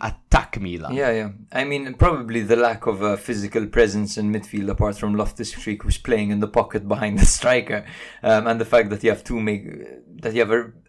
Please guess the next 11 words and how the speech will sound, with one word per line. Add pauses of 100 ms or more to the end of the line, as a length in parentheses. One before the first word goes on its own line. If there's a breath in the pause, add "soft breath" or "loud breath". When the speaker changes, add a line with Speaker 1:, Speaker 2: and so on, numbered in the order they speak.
Speaker 2:
a,
an
aging
centre
back
and
a
plug
centre
back. (460 loud breath)
Um,